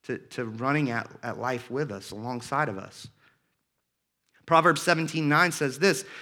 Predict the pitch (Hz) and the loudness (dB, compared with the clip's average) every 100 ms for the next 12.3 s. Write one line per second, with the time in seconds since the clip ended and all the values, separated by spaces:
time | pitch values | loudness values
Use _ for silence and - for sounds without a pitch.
0 | - - 185 190 247 - 220 208 196 180 | -10 4 8 10 8 8 8 8 6 4
1 | 160 - 180 160 - - 180 - - 143 | 0 2 2 2 0 -4 -4 -4 0 6
2 | 165 139 117 - 160 190 214 190 170 - | 8 6 4 -2 -2 0 2 2 0 -2
3 | 190 - 156 143 160 147 131 - 156 151 | -4 -2 0 6 6 6 2 0 0 0
4 | 151 143 110 - - 147 143 - 180 156 | 2 2 0 -8 -2 0 0 0 2 2
5 | - - - - 175 262 196 190 165 151 | 0 -10 -12 4 6 6 6 4 4 6
6 | 160 160 139 143 131 180 147 127 135 151 | 8 8 4 -2 6 6 6 2 4 6
7 | 190 240 285 285 - - - - - 202 | 6 6 6 4 -4 -18 -20 -4 4 4
8 | 165 160 190 196 190 160 - 175 151 147 | 6 4 4 6 6 4 2 0 0 -2
9 | 139 - 143 - 117 107 101 - _ _ | -2 0 0 0 -4 -6 -8 -14 _ _
10 | _ _ _ _ _ - 170 170 160 185 | _ _ _ _ _ -2 2 4 6 6
11 | 202 190 151 196 180 156 - 147 139 127 | 6 4 4 4 4 2 4 4 4 4
12 | 131 127 123 | 6 6 6